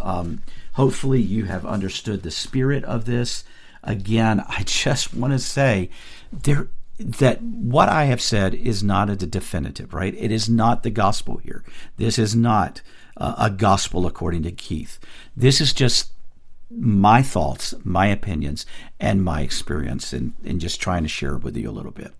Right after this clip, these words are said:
okay? So take it for what it is, but the most important thing you can take away from this today, whether you choose to use bi-curious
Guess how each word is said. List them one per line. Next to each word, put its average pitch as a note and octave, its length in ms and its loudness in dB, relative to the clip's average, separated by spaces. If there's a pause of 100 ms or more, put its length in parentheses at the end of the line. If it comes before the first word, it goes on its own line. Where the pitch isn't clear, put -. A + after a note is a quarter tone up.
okay? C3 280 0 (320)
So - 140 0
take E3 240 4
it G3+ 140 2
for F#3+ 80 4
what E3+ 180 4
it C3 100 4
is, E3+ 260 4
but - 200 2
the G#2+ 80 2
most E3 400 4
important G3 380 0
thing E3 180 2
you B2+ 140 2
can B2+ 140 -2
take G#2 300 -4 (120)
away F#2+ 260 -2
from E2 280 -8
this D#2 180 -6
today, - 400 -12 (600)
whether F3 380 4
you D3 340 0
choose F2+ 500 0
to G2 120 -4
use D#2+ 440 -6 (140)
bi-curious B2 720 0